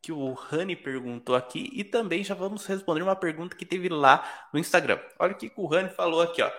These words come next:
É, "Vale separar o canal artístico do canal das aulas no YouTube?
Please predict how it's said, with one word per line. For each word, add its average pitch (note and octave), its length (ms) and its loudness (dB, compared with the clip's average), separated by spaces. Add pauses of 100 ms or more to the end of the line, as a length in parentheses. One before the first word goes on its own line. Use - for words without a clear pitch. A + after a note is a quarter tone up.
(440)
É, B2 400 6
"Vale B3+ 260 10
separar E3+ 600 6
o D3 120 0
canal D3 320 6
artístico - 960 0
do B2+ 120 -4
canal C#3 340 4
das D3 320 4
aulas C3+ 360 6
no E3+ 140 -2
YouTube? D3+ 540 -6